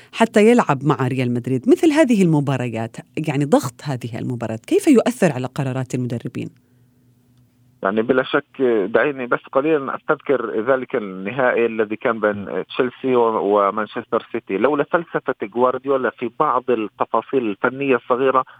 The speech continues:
Speaker 2: ربما كان الجميع يرجح كفة مانشستر سيتي. بالتالي
Speaker 1: مهم.
Speaker 2: قرارات المدربين والتفاصيل، التفاصيل الدقيقة مهمة جدًا في مثل هذه المباريات.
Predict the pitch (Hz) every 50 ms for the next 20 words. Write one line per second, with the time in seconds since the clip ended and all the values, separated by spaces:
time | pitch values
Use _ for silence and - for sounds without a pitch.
0 | _ _ _ _ - 127 135 - 135 127 131 - - 139 131 127 117 117 127 127
1 | 139 147 131 123 117 123 127 127 117 120 - - - 127 - - 127 - 123 120
2 | 113 110 - 113 - - 113 104 - - 107 - - 101 90 101 _ - 143 139
3 | 143 143 - - 151 135 139 131 127 _ _ - - 120 123 131 147 156 - -
4 | 156 139 127 127 131 127 120 120 120 123 139 147 156 147 135 - - 120 123 131
5 | 101 - - - 127 - - 131 - - 185 175 143 110 - 78 - - 120 -
6 | 123 123 - - 147 127 120 104 107 113 - 147 139 - - 120 117 123 147 151
7 | 139 131 117 113 139 131 120 120 110 101 - 120 117 107 - 113 104 117 107 95
8 | 90 92 95 95 92 92 92 95 90 87